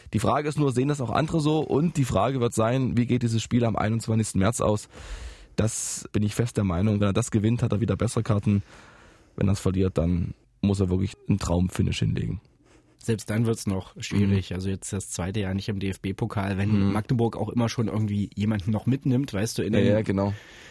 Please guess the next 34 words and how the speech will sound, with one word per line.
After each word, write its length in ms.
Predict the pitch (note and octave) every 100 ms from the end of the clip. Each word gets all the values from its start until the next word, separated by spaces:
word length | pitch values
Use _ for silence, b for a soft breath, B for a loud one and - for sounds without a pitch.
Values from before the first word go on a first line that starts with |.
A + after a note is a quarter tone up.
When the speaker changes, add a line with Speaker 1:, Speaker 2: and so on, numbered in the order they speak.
| B _ -
Speaker 2:
Pokal. 520 | A#2+ - G2+ A2 G#2
Also 200 | G#2 G2+
das 200 | G#2 -
wär 200 | G#2 G#2+
dann 440 | G#2 G2+ G2+ F2 -
schon 460 | G2+ - G2+ G#2 G2
sehr 200 | G2 G#2
bitter, 320 | A2 A2 G2
wär 120 | G2
auch 80 | E2+
finanziell 500 | - G2 G2 G2+ F#2
natürlich 580 | G#2+ G#2 G#2+ G2+ - - B B B B
Speaker 1:
Richtig. 340 | - G2 - -
Speaker 2:
sehr 280 | F#2+ G2+ G2+
bitter. 420 | A2+ B2 A#2+ B2 B B B B B B B B B -
Tja, 240 | - A#2+ A2
aber 160 | A#2+ A#2+
am 100 | A#2
Ende 460 | C3 D#3+ E3 D#3 C3 B B
entscheiden 420 | A#2+ A2+ A2+ C3
nicht 220 | G#2+ -
wir 160 | A2+ E3+
das. 260 | F3+ -
Am 140 | A#2+ G#2+
Ende 180 | B2
entscheidet 380 | A#2+ A#2 G#2+ A#2+
das 100 | A#2
der 140 | - G#2+
H 80 |
F 140 | G#2+ -
C 260 | - -
und 160 | - A#2+
eventuell 500 | G#2 A#2 D#3 B2 A#2
auch 420 | - A#2 E3+ -